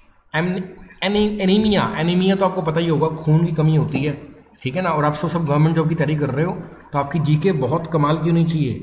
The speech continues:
देखो, मेरे को इतना पता है, अगर आपकी English और जीके strong है, तो आपको अधिकतर नौकरियां मिल जाएंगी।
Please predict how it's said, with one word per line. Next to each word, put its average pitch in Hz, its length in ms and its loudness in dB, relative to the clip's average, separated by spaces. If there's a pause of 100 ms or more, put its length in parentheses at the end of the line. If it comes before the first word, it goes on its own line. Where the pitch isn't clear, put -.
(360)
देखो, 196 200 2
मेरे 185 160 0
को 220 120 0
इतना 208 240 0
पता 190 220 0
है, 190 100 2
अगर 190 140 0
आपकी 185 280 -2
English 196 520 -2
और 185 180 -2
जीके 165 320 0
strong 160 460 0
है, 101 300 -6 (480)
तो 170 120 0
आपको 170 340 2
अधिकतर 165 580 -4
नौकरियां 165 500 -2
मिल 143 180 4
जाएंगी। 110 420 -2